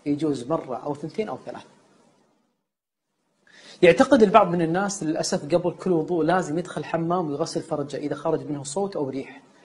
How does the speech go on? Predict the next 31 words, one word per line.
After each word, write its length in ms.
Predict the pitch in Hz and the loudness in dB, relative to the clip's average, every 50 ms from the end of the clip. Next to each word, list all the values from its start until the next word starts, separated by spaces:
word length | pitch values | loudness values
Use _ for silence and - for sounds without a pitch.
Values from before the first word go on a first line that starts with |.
| _ - | _ -2
لا، 80 | 170 175 | -2 0
ما 120 | 180 226 | 0 0
تغسل 320 | 226 226 226 - - - 143 | -2 -2 -4 -6 -4 -6 -6
شيء، 220 | - - 131 123 127 - - - - _ - | -6 -6 -8 -10 -10 -14 -20 -20 -10 _ -2
بس 160 | 208 202 - | -2 -2 -4
تتوضأ 360 | 202 - - 214 214 208 208 | -4 -2 0 2 2 2 0
وتصلي. 440 | 180 185 - - 151 131 120 127 123 - - - - - - - _ - | -2 -2 -4 -6 -6 -6 -6 -10 -12 -12 -16 -20 -20 -20 -20 -12 _ -4
يعني 140 | 151 156 | -2 0
ملازمة 440 | 156 160 175 202 208 185 175 175 175 | 2 2 4 4 4 4 4 2 0
غسل 300 | 165 202 196 - - 226 | 0 -2 -2 -2 -4 -4
خلاف 400 | - - - 175 165 175 156 - | -4 -4 -2 0 0 0 0 -2
السنة، 340 | 151 - - - 151 139 131 | -6 -10 -8 -8 -6 -6 -6
بل 140 | 127 135 127 | -6 -6 -4
جاء 160 | 127 175 185 | -2 -2 -2
في 80 | 185 185 | -2 -2
الصحيحين 560 | - - - 190 190 196 190 - 226 214 - | -4 -2 -2 -2 -2 -2 -2 -2 -4 -4 -2
أن 120 | 170 165 | -2 -4
الرسول 280 | 160 151 - - 156 - | -4 -4 -4 -6 -6 -4
توضأ 420 | - 147 147 156 151 139 160 - | -4 -2 -2 -2 -2 -4 -4 -4
وصلى. 460 | 180 165 135 - - - - 107 - - - - - _ _ _ _ _ _ _ _ _ _ _ _ _ _ _ _ - - - _ _ _ _ _ _ _ _ _ _ _ _ _ _ _ _ _ _ _ _ _ _ - | -4 -4 -6 -6 -8 -10 -12 -14 -16 -18 -18 -20 -20 _ _ _ _ _ _ _ _ _ _ _ _ _ _ _ _ -20 -20 -20 _ _ _ _ _ _ _ _ _ _ _ _ _ _ _ _ _ _ _ _ _ _ -8
الاعتقاد 540 | 185 175 170 160 233 233 - 254 277 262 190 | -6 -4 -2 -2 -2 -2 -2 -2 -2 -2 -2
أن 120 | 190 185 185 | -2 0 0
الزواج 400 | 170 147 165 190 196 220 208 190 - | 0 0 0 0 0 0 -2 -4 -6
في 100 | 175 156 | -8 -8
شهر 280 | - - 190 170 160 147 - - | -6 -6 -6 -6 -8 -10 -8 -8
شوال 480 | 156 143 147 160 170 170 165 147 147 | -6 -4 -4 -4 -4 -4 -4 -6 -8
أو 100 | 147 143 | -12 -12
في 200 | 135 - 147 - | -14 -14 -14 -12
شهر 260 | - 175 160 160 147 139 | -10 -10 -8 -8 -10 -12
محرم 540 | 139 139 135 - 180 165 156 160 151 147 | -12 -14 -8 -6 -6 -6 -6 -6 -8 -8
أو 120 | 143 147 | -10 -12